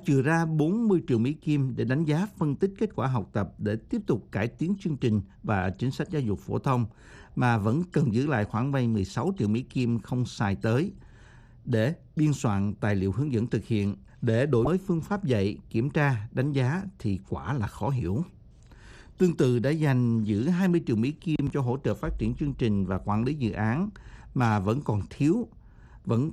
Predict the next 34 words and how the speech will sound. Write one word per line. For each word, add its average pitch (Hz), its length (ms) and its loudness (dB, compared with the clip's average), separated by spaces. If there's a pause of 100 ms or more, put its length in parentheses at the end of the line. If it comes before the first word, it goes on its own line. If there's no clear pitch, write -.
cấu 170 180 2
vào 147 220 2
khoản 127 300 -2
vay 139 240 2
mười 110 180 2
sáu 160 320 -2
triệu 123 100 2
Mỹ 113 160 2
Kim 127 340 -2
không 123 200 -2
xài 98 200 -2
tới 131 420 0
để 143 160 0
bồi 107 240 2
dưỡng 98 260 2 (360)
cán 170 220 2
bộ 104 140 4
quản 107 240 0
lý 139 280 0
thì 107 140 -2
khác - 280 -4
gì 107 220 0
vẽ 95 240 -2 (220)
chân 123 340 2
rắn. 127 260 2 (1080)
Đem 156 220 4
tính 185 220 0
chất 220 240 -2
bốn 180 300 2
phần 110 460 2
của 110 380 0
R 135 340 0
G 143 60 -2
E 131 180 0